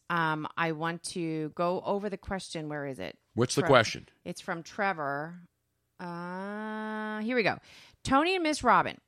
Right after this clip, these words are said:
Speaker 1: I have my buddy's wedding on October fifth, and he's a Cowboys fan and roots for all the other Boston teams. He asked me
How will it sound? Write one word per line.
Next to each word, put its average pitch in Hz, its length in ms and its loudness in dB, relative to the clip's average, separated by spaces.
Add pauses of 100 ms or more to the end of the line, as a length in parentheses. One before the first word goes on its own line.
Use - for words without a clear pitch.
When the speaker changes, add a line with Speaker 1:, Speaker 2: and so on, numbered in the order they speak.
Speaker 1:
I 202 220 6
have 269 180 0
my 208 160 2
buddy's 220 440 2
wedding 180 460 2
on 156 180 -4
October 208 460 0
fifth, 160 540 -2
and 165 120 -4
he's 214 300 -4
a 196 40 -2
Cowboys 214 760 0
fan 151 400 -2
and 156 320 -6
roots 285 360 -2 (120)
for - 200 -6 (100)
all 196 260 8
the 226 160 -2
other 180 300 0
Boston 175 640 0
teams. 82 480 -10 (360)
He - 200 -6
asked 220 380 2
me 190 380 -2